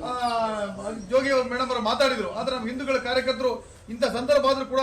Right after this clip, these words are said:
ಧ್ವನಿ ಎತ್ತಿದಲ್ಲ ಅಂತೇಳಿ. ಆದ್ರೆ ನಾಚಿಕೆ ಆಗ್ಬೇಕು ನಮಗೆ, ನಮಗೆ ಪ್ರಶ್ನೆ ಮಾಡ್ಕೊಳ್ತಕ್ಕಂಥ ಸಂದರ್ಭ. ಇವತ್ತು ಕಾಂಗ್ರೆಸ್ ಪಕ್ಷ ಏನು ಮಾಡಕ್ ಹೊರಟಿದೆ? ಇವತ್ತು ಇಷ್ಟೆಲ್ಲ ಜನ, ಇವತ್ತು ಹಿಂದೂಗಳು ಬಹುಸಂಖ್ಯಾತರಿದ್ದು ಕೂಡ ಪ್ರಜಾಪ್ರಭುತ್ವ ವ್ಯವಸ್ಥೆಯಲ್ಲಿ ಎಲ್ಲರಿಗೂ ಸಮಾನವಾಗಿ ಬದುಕ್ತಕ್ಕಂಥ ಹಕ್ಕಿದೆ.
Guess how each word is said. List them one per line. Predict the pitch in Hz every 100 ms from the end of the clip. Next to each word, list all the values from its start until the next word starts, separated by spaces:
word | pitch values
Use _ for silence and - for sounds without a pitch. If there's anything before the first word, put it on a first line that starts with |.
| 240
ಧ್ವನಿ | 233 277
ಎತ್ತಿದಲ್ಲ | 262 233 240
ಅಂತೇಳಿ. | 220 226 190 - - 220
ಆದ್ರೆ | 269 269 226
ನಾಚಿಕೆ | 208 262 277
ಆಗ್ಬೇಕು | 294 262 226
ನಮಗೆ, | 226 254
ನಮಗೆ | 226 254 285 285 269 - -
ಪ್ರಶ್ನೆ | 226 233
ಮಾಡ್ಕೊಳ್ತಕ್ಕಂಥ | 277 269 247 240 240 226
ಸಂದರ್ಭ. | 208 214 208 185 220 262 - - -
ಇವತ್ತು | 269 285 277
ಕಾಂಗ್ರೆಸ್ | 233 285 302 -
ಪಕ್ಷ | 269 240 254 226 - - 220
ಏನು | 320 320
ಮಾಡಕ್ | 294 269
ಹೊರಟಿದೆ? | 254 247 240 240 - - -
ಇವತ್ತು | 277 240
ಇಷ್ಟೆಲ್ಲ | 233 - 269 302
ಜನ, | 285 269 277 240 - -
ಇವತ್ತು | 247 269 247
ಹಿಂದೂಗಳು | 269 277 269
ಬಹುಸಂಖ್ಯಾತರಿದ್ದು | 220 247 302 294 277 233 262
ಕೂಡ | 262 226
ಪ್ರಜಾಪ್ರಭುತ್ವ | 208 214 277 269 269
ವ್ಯವಸ್ಥೆಯಲ್ಲಿ | 254 247 254 269 320 - - -
ಎಲ್ಲರಿಗೂ | 196 254 311 302 277
ಸಮಾನವಾಗಿ | 240 294 269 240
ಬದುಕ್ತಕ್ಕಂಥ | 262 233 247 247
ಹಕ್ಕಿದೆ. | 240 233 254